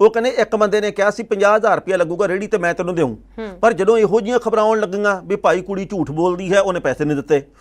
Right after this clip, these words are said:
Speaker 1: ਉਹ ਕਹਿੰਦਾ, "ਮੈਂ ਦੇਵਾਂ।"
Speaker 2: ਦੇਖੋ, ਗੱਲ ਇਹ ਹੈ, ਪਹਿਲੀ ਗੱਲ ਤਾਂ ਕਿਸੇ ਨੂੰ ਝੂਠ ਬੋਲਣਾ ਨਹੀਂ ਚਾਹੀਦਾ। ਜੋ ਸੱਚ ਹੈ ਉਹ ਸਾਰਿਆਂ ਦੇ ਸਾਹਮਣੇ ਰੱਖਣਾ ਚਾਹੀਦਾ। ਅੱਜ ਦੇ ਸਮੇਂ ਦੇ ਵਿੱਚ ਕੋਈ ਵੀ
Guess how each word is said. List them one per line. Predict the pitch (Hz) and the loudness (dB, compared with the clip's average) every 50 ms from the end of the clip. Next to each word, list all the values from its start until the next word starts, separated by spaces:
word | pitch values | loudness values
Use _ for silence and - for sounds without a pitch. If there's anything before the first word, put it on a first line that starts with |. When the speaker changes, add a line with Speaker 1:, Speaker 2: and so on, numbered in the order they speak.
| - - | -2 2
Speaker 1:
ਉਹ | 202 214 | 2 4
ਕਹਿੰਦਾ, | 214 226 233 | 4 4 2
"ਮੈਂ | 220 190 175 185 | 2 2 2 2
ਦੇਵਾਂ।" | 196 185 147 110 92 - _ _ _ _ _ _ _ _ _ _ - | 2 0 0 -2 -4 -10 _ _ _ _ _ _ _ _ _ _ -6
Speaker 2:
ਦੇਖੋ, | 302 330 370 330 | -4 -2 0 2
ਗੱਲ | 285 294 277 285 294 | 2 2 2 4 2
ਇਹ | 302 | 2
ਹੈ, | 320 | 2
ਪਹਿਲੀ | 311 311 311 285 285 294 339 320 | 2 0 -2 -2 -2 -2 -4 -2
ਗੱਲ | 320 311 311 | -2 -2 -2
ਤਾਂ | - 330 | -2 -4
ਕਿਸੇ | 320 294 320 - - 330 | -6 -6 -8 -8 -6 -6
ਨੂੰ | 330 339 | -6 -6
ਝੂਠ | 330 370 359 339 - 294 | -6 -6 -8 -6 -8 -8
ਬੋਲਣਾ | 269 247 269 262 254 247 247 240 | -4 -2 -2 0 0 0 -2 -4
ਨਹੀਂ | 214 196 180 | -4 -6 -8
ਚਾਹੀਦਾ। | - 190 180 196 214 233 294 339 359 | -8 -8 -8 -8 -10 -12 -14 -16 -16
ਜੋ | 269 208 220 233 247 254 262 269 277 | -12 -6 -2 0 0 0 0 0 -2
ਸੱਚ | 269 - - - 254 240 233 233 - - | -4 -8 -4 0 2 2 0 0 -4 -6
ਹੈ | 254 233 233 233 233 254 | -4 -2 0 0 -2 -2
ਉਹ | - - 214 247 254 | -2 -4 -6 -6 -4
ਸਾਰਿਆਂ | - 262 247 247 269 294 | 0 0 0 0 0 -2
ਦੇ | 294 277 | -6 -8
ਸਾਹਮਣੇ | 277 - 220 214 233 262 277 269 | -10 -8 -8 -8 -8 -6 -8 -6
ਰੱਖਣਾ | 240 220 - - 208 196 190 | -8 -8 -10 -10 -10 -10 -10
ਚਾਹੀਦਾ। | 185 - 185 208 214 269 294 330 269 | -10 -8 -8 -8 -6 -4 -2 -2 -2
ਅੱਜ | 254 226 | -2 -2
ਦੇ | 214 262 | -2 -4
ਸਮੇਂ | 269 - 262 240 240 247 | -6 -6 -8 -8 -8 -8
ਦੇ | 233 240 | -8 -6
ਵਿੱਚ | 233 240 247 - | -8 -8 -8 -10
ਕੋਈ | 262 - - 262 262 269 285 285 | -12 -8 -4 -2 -2 -2 -2 -4
ਵੀ | 240 285 302 311 294 | -6 -6 -8 -8 -10